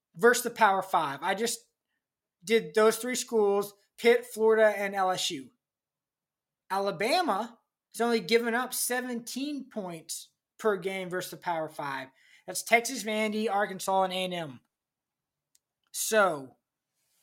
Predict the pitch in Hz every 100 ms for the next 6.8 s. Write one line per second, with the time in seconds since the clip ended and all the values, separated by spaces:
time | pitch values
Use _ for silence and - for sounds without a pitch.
0 | _ _ _ _ _ _ _ 175 220 247
1 | 196 226 226 208 226 226 - - 202 190
2 | 185 180 - _ _ _ 196 185 214 208
3 | 202 185 180 185 160 147 - _ - 196
4 | 214 208 196 147 _ _ _ _ _ _
5 | _ _ - 226 233 - 349 349 302 -
6 | - - - 269 240 220 202 165